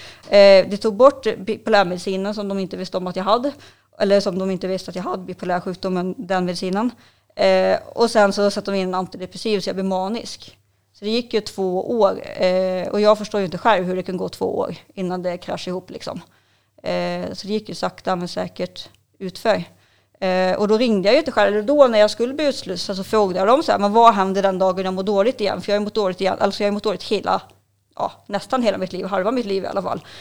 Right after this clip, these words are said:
Och de bara, "Men det är lugnt, det är bara att du ringer." Jag bara, "Men det är ju tre månaders väntetid." Och de bara, "Nej, men det är lugnt."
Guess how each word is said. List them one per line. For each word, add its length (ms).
Och 120
de 160
bara, 100
"Men 120
det 60
är 40
lugnt, 300
det 80
är 40
bara 140
att 80
du 100
ringer." 360
Jag 160
bara, 100
"Men 280
det 60
är 20
ju 60
tre 260
månaders 320
väntetid." 440
Och 60
de 120
bara, 80
"Nej, 140
men 160
det 80
är 40
lugnt." 400